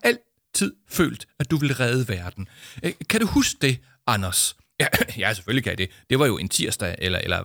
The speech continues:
var det en mandag? Ja, det regnede i hvert fald ikke, og ja, Netto havde åbent, eller måske var det Fakta," fortsatte Arthurs far med stolthed i stemmen. "Ja, <clears throat> øh, klokken var nul seks nul nul om morgenen. Øh, vandet gik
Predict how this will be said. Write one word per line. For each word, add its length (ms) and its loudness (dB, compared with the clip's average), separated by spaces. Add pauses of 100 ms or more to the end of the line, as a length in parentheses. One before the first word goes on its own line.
(100)
var 140 -2
det 180 -6
en 100 -4
mandag? 320 -6 (120)
Ja, 100 -4 (140)
det 100 -2
regnede 300 2
i 40 -2
hvert 200 -4
fald 200 -8
ikke, 220 -4
og 200 -6 (240)
ja, 160 -2
Netto 300 -2
havde 220 -4
åbent, 320 -4
eller 220 -6 (100)
måske 280 -8
var 60 -6
det 120 -6
Fakta," 360 -6 (420)
fortsatte 520 -6
Arthurs 380 -12
far 320 -4
med 100 -4
stolthed 440 -6 (100)
i 40 -4
stemmen. 420 -6
"Ja, 120 2 (580)
<clears throat> 560 -20
øh, 160 -4
klokken 400 2 (320)
var 360 -6
nul 380 2
seks 360 0
nul 220 0
nul 300 2
om 100 -8
morgenen. 580 2
Øh, 380 -6
vandet 360 2
gik 240 -4